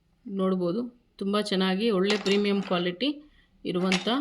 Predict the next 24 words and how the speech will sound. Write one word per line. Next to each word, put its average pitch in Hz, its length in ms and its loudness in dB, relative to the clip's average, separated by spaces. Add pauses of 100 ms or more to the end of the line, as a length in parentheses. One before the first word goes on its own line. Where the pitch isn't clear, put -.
(200)
ಕರುಂಗಾಲಿ 190 560 0
ಮಾಲೆಗಳು. 165 640 -2 (800)
ಇದರ 254 180 4
ಸುತ್ತಳತೆ 285 640 4
ಬಂದು 226 400 4 (720)
ನಿಮಗೆ 254 340 8
ನಲವತ್ತೈದು 240 800 8
ಇಂಚುವರೆಗೂ 226 680 4
ಸುತ್ತಳತೆ 214 520 2
ಬರುತ್ತೆ. 180 600 0 (520)
ತುಂಬ 202 140 0
ಒಳ್ಳೆ 214 340 8
ಪ್ರೀಮಿಯಂ 202 440 4
ಕ್ವಾಲಿಟಿ. 185 340 4
ನೀವು 190 140 4
ನೋಡ್ಬೋದು 196 420 4
ಎಷ್ಟು 180 340 4
ಚೆನ್ನಾಗಿದೆ 190 580 4
ಅಂತ 175 200 -2
ಕರುಂಗಾಲಿ. 175 680 0 (380)
ಒರಿಜಿನಲ್ 262 480 8
ಕರುಂಗಾಲಿ 214 520 6
ಮಾಲೆ 202 280 4 (380)
with 247 240 2